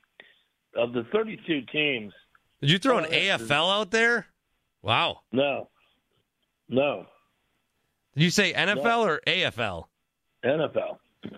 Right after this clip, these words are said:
Speaker 2: I thought you said A F L, meaning A F C. Okay. All right.
Speaker 1: No, no, I've actually, uh, I, I grew up in Jacksonville. I actually saw A F L games. I'm that old, so no,
Speaker 2: Yeah,
Speaker 1: I'm
Speaker 2: well.
Speaker 1: trying to forget th-,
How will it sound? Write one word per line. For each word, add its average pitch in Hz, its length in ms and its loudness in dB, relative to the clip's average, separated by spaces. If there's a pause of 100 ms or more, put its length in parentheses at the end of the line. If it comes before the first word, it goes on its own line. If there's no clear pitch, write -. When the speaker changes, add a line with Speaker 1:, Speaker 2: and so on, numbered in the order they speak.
Speaker 2:
I 156 160 2
thought 202 140 2
you 165 80 0
said 143 280 -2
A 160 220 2
F 127 220 -2
L, 110 180 0
meaning 123 280 0
A 117 120 2
F 101 80 -4
C. 101 300 -6
Okay. 98 340 -2 (120)
All 113 100 0
right. 92 200 -2 (320)
Speaker 1:
No, 123 260 0 (120)
no, 131 220 2
I've 156 180 0
actually, 131 500 0
uh, 101 200 2 (720)
I, 101 200 0 (120)
I 107 80 4
grew 123 180 2
up 113 60 -4
in 95 80 -12
Jacksonville. 95 640 -2
I 139 180 2
actually 143 380 -2
saw 123 320 2 (180)
A 90 140 2
F 76 120 -4
L 80 140 0
games. 78 280 -8 (260)
I'm 98 140 2
that 98 140 4
old, 92 280 0 (160)
so 85 240 -2 (480)
no, 104 100 4
Speaker 2:
Yeah, 160 140 4
Speaker 1:
I'm 85 60 -2
Speaker 2:
well. 127 100 -6
Speaker 1:
trying 95 160 -6
to - 20 -10
forget 87 280 0 (100)
th-, - 100 -12